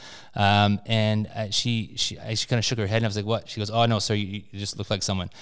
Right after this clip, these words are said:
And I jokingly went, uh, "Let me guess, Djokovic, right?" Joking. She's like, "Yes, how'd you know?" And she, it turns out she was Serbian and knew Djokovic. And for a brief second, thought I was Djokovic, you know, my little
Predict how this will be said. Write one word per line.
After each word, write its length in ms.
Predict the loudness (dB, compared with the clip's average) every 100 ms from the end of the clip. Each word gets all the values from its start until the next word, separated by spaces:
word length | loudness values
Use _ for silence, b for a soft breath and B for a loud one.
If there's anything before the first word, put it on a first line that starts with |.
| B
And 100 | -6
I 40 | -4
jokingly 380 | -2 -2 -2
went, 200 | 0 -2 -4 B B B -4
uh, 120 | 0 2
"Let 80 |
me 80 | 2
guess, 240 | 2 2 2
Djokovic, 500 | 2 2 0 -6 0
right?" 200 | 0 -2 -10 -20 -18
Joking. 380 | -6 -4 -4 -6
She's 180 | -6 -4
like, 240 | -6 -6
"Yes, 220 | -4 -4
how'd 160 | -4 -2
you 60 | 0
know?" 180 | 0
And 120 | 0 -8
she, 200 | -8 -6
it 80 |
turns 180 | -2 0
out 80 | -2
she 120 | -2
was 80 | -4
Serbian 420 | -2 0 -2 -6 -16 -20 -20 -20 -20 -8
and 240 | -4 -2
knew 180 | 2 0
Djokovic. 520 | 0 0 0 0 -4
And 120 | -6 -6
for 180 | -4
a 40 | -4
brief 220 | -2 -2
second, 280 | -2 -4 0
thought 160 | 0 0
I 40 |
was 120 | -2
Djokovic, 500 | -4 -6 -6 -8 -10 -14 b b b b b
you 80 | -4
know, 160 | 0
my 140 | 0 2
little 400 | 2 2 0